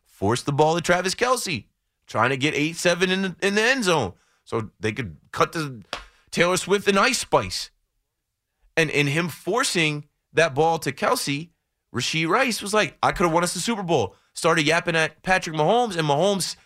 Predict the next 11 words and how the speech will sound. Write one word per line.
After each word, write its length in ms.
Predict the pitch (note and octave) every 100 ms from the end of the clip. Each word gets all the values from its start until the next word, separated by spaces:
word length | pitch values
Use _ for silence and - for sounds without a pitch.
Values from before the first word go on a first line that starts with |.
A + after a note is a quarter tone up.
| _ -
literally 480 | D#3 C#4 C4+ A3
said, 400 | F#3 G#3+ A#3+ D#3+ - _ _
"Hey, 240 | - G#3 F3+
mother 440 | A2 E3+ F3+ E3+ -
effer, 400 | G#3+ - A#2+ - _ _
he 200 | - F3+
rolled 420 | C3 B2 F#3 G3
the 100 | D#3+
snap 440 | D3 D3 F3+ B3 -
to 100 | C3
me." 260 | G#2+ E2